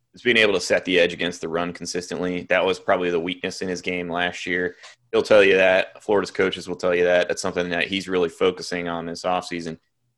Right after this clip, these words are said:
And if he can kinda take the next step there, I think he could be in really good shape. But I think the guy that maybe stands to benefit the most from some offseason additions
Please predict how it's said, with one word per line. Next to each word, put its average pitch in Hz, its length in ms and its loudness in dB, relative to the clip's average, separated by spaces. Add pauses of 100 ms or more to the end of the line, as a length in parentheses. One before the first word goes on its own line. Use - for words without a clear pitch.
And 110 120 4
if 98 80 2
he 160 100 4
can 139 140 0
kinda 110 240 4
take 104 200 2
the - 60 -4
next 95 300 0
step 92 260 0
there, 95 260 4
I 87 60 2
think 87 220 -8
he 98 100 -6
could 87 160 -8
be 87 80 -6
in 87 100 -6
really 87 220 -4
good 87 140 -10
shape. 92 360 0 (340)
But - 80 4
I 123 80 6
think 135 180 -2
the - 80 -2
guy 101 280 4
that 104 140 6
maybe 98 520 0
stands 98 380 -4
to - 60 -14
benefit 95 480 -4
the 92 80 -4
most 95 420 0
from 85 200 -8
some 92 140 -10
offseason 90 500 -6
additions 104 540 0